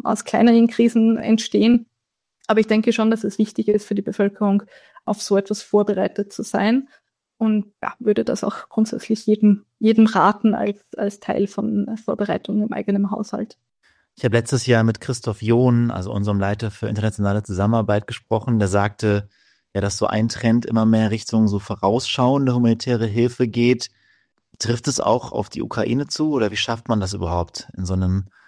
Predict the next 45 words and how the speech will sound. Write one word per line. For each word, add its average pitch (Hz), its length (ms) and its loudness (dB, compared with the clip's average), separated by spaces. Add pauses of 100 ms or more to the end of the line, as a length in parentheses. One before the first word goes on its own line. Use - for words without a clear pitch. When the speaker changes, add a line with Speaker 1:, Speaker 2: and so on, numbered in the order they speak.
(200)
Speaker 2:
lang 110 400 2
bewaffneten 101 600 -2
Konflikt, 98 480 -4
der 98 100 0
so 104 140 -2
dynamisch, 101 880 0
äh, 92 320 -4
ist 101 260 -6
und 95 180 -4
sich 98 120 -8
die 107 120 -8
ganze 101 220 -4
Zeit 92 140 -6
verändern 95 440 -6
kann? 92 340 -8 (520)
Speaker 1:
Ja, 226 300 6
das, 247 260 4
also 214 200 4
ich 208 60 6
meine, 208 160 4
das 208 100 -2
trifft - 260 -4
absolut 233 460 0
auch 226 140 2
auf 220 180 0
die 233 100 0
Ukraine 220 540 0
zu. 302 440 4
Und 233 440 4
wie 208 200 2
gesagt, 214 440 0
also 208 520 -2 (360)
das 220 240 -4
geht 233 420 0 (140)
oft - 340 -2
Hand 233 220 4
in 214 160 2
Hand. 233 340 2
Also 214 180 0
viele 214 720 2
Strukturen, 233 540 2
die 220 140 2
wir 220 180 4
jetzt 202 380 -6
stärken, 226 800 0